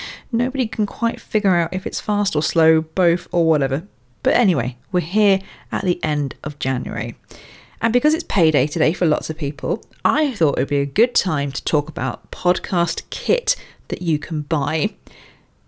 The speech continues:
In particular, podcast kit that you can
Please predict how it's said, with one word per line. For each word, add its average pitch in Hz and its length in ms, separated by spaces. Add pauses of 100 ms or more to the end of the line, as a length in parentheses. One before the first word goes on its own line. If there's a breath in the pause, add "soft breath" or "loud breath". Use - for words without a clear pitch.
(140)
In 262 180
particular, 196 880 (240)
podcast - 960 (100)
kit - 560
that - 120
you 175 120
can 196 240